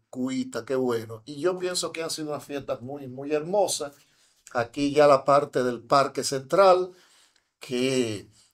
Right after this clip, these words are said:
en principio, alajazá, ¿verdad? Muchas personas pensaban que, caramba, no, hay que cuidar el parque. Pienso que ha tenido un buen cuidado. La gente ha tenido el comportamiento adecuado.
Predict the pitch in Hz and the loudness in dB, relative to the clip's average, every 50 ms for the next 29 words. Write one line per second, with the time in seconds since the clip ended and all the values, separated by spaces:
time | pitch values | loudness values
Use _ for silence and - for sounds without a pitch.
0 | _ _ 131 131 127 127 131 131 131 127 - - 143 147 151 147 151 156 143 139 | _ _ -4 -4 -2 -2 -2 -4 -2 -2 -4 -4 -4 -6 -8 -8 -8 -4 -2 0
1 | 123 113 104 101 - - 135 139 151 180 - 190 151 - - - 220 170 127 139 | 0 -2 -2 -4 -2 0 2 4 4 4 4 2 0 2 4 4 4 6 6 4
2 | 170 175 - - _ _ _ _ _ _ _ 131 139 147 143 160 147 - - 160 | 4 4 2 -2 _ _ _ _ _ _ _ -8 -6 -4 -2 -2 -2 0 -2 -2
3 | 127 - - 151 147 147 139 143 - 139 123 - - 147 139 139 143 139 131 - | -2 0 0 0 0 0 -2 -2 -4 -4 -4 -4 0 2 4 4 4 2 0 -2
4 | 139 113 - 131 117 160 214 220 202 165 139 127 147 185 220 226 190 156 131 - | -8 -6 -4 0 2 2 4 4 4 2 2 2 2 2 2 2 2 0 0 -4
5 | - - - 104 113 139 143 190 - 180 175 175 185 180 170 143 - 175 190 208 | -8 -12 -10 -8 -8 -6 -6 -4 -2 2 4 6 6 4 4 2 2 4 4 4
6 | 180 - - 117 95 - _ _ _ _ _ _ _ _ - 135 143 185 208 - | 2 0 -4 -12 -16 -16 _ _ _ _ _ _ _ _ -4 -2 0 0 2 4
7 | 240 226 196 185 185 175 151 147 151 143 143 139 123 127 127 123 117 113 110 107 | 4 4 4 4 2 0 -2 -4 -4 -4 -4 -4 -2 -4 -4 -4 -6 -8 -6 -2
8 | 151 196 202 170 143 135 139 139 - _ _ _ _ _ _ _ - 120 113 107 | 0 2 2 2 0 -2 -6 -10 -16 _ _ _ _ _ _ _ -6 -6 -4 -4
9 | 120 139 156 160 156 - 151 139 131 131 131 - - - 131 127 131 143 156 160 | -4 -4 -4 -6 -6 -6 -4 -2 -2 -4 -6 -8 -10 -6 -2 0 0 0 0 0
10 | 160 - _ _ _ _ _ _ _ - 127 117 131 143 135 135 131 - 131 127 | -4 -10 _ _ _ _ _ _ _ -8 -8 -4 -2 -2 -2 -2 -2 -2 -4 -4
11 | 120 - - 123 113 117 113 123 113 110 113 123 131 131 123 - 110 104 104 101 | -4 -4 -4 -4 -4 -4 -4 -6 -6 -6 -8 -8 -10 -8 -8 -8 -8 -8 -8 -10
12 | - 151 190 208 190 170 160 170 160 | -4 0 2 4 4 4 2 -2 -6